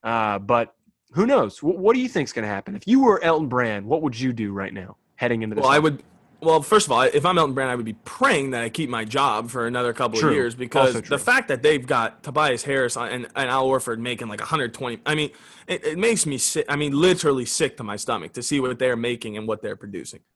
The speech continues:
Speaker 2: I mean, it, it's absolutely sickening. We're talking about Ben Simmons and Embiid being the problem.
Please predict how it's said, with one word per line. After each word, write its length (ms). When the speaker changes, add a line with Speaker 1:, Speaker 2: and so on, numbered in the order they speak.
Speaker 2:
I 80
mean, 160
it, 120
it's 140
absolutely 560
sickening. 380
We're 80
talking 220
about 220
Ben 200
Simmons 360
and 80
Embiid 400
being 160
the 80
problem. 380